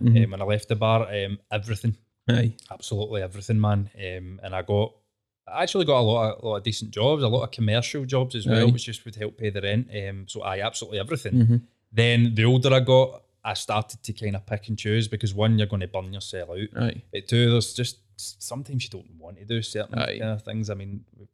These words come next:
Speaker 2: we probably, it's, like, cliche to think, like, you dress up as the elf or something. Just,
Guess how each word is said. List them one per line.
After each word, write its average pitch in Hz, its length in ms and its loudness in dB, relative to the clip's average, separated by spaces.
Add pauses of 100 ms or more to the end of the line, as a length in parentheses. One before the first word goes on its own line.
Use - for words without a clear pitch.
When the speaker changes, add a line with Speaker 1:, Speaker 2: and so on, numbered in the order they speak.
(120)
Speaker 2:
we 101 60 -20 (140)
probably, 101 420 -4
it's, - 160 -14
like, - 300 -18 (760)
cliche 110 380 -2
to - 60 -10
think, 98 280 -8
like, 87 120 -16
you 87 100 -20
dress 92 260 -10
up 95 140 -12
as 90 80 -10
the 87 180 -8
elf 95 220 -8
or 95 60 -8
something. 95 380 -12
Just, 90 200 -16